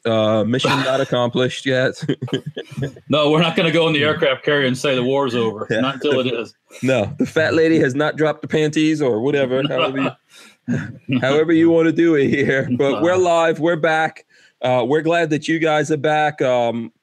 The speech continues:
Speaker 1: shout out to everyone who's already watching us, who's hanging out in the chat. Shout out to all those guys. Uh, it was, it's been a long weekend 'cause I took Friday off 'cause I was just freaking tired.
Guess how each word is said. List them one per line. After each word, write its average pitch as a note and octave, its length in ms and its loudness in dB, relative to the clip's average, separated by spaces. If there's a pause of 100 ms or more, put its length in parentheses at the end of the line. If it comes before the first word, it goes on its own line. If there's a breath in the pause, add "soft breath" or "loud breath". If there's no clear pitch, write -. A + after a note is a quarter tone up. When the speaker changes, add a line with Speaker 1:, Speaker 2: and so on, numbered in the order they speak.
Speaker 1:
shout E3+ 340 -4
out D3+ 160 -2
to - 100 -4
everyone C3+ 420 -2
who's C3 200 -2
already B2 400 0
watching A#2 500 -2
us, A#2+ 300 -2
who's G#2 320 0
hanging B2 320 -2
out A#2+ 200 -2
in G#2+ 100 -4
the G#2 80 -4
chat. A2+ 360 -4
Shout A2+ 220 -2
out A2 140 -2
to - 60 -6
all G#2+ 240 -2
those G#2 260 -2
guys. G2 420 -4 (420 loud breath)
Uh, E2+ 200 0
it G#2 80 -2
was, A2 280 -2
it's - 140 -12
been E3 120 -2
a E3+ 40 2
long D#3+ 240 2
weekend C#3 320 0
'cause A2+ 160 0
I A#2 80 2
took - 220 -2
Friday B2+ 460 2
off G#2+ 220 0
'cause G#2 160 -10
I G#2+ 60 0
was G2 100 -2
just G#2+ 160 -8
freaking - 340 -2
tired. A2+ 420 0